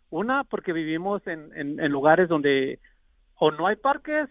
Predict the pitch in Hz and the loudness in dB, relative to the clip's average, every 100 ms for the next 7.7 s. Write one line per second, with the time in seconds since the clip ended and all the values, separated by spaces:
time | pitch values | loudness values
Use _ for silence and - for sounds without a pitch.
0 | - 185 175 160 165 175 180 190 185 - | -4 -4 -2 0 4 6 6 4 0 -4
1 | _ 185 175 170 156 151 147 175 220 240 | _ -4 -4 -4 -6 -10 -16 0 2 2
2 | 247 254 247 175 156 156 175 147 147 151 | 2 -2 -2 -2 -4 -2 -4 -2 -2 0
3 | 139 - 156 151 175 196 151 143 135 139 | 0 0 0 0 -2 -4 -6 -8 -6 -2
4 | 160 175 165 156 139 156 165 160 - 147 | -2 -2 -6 -4 -4 -4 -4 -4 -2 -4
5 | 147 185 214 - 208 - _ _ _ 156 | -2 0 0 0 -2 -2 _ _ _ -2
6 | 170 135 139 190 208 202 202 - - 147 | 0 2 4 4 6 6 4 2 -6 -10
7 | 156 - 180 151 131 139 165 | -10 -6 -4 -4 -4 -4 -6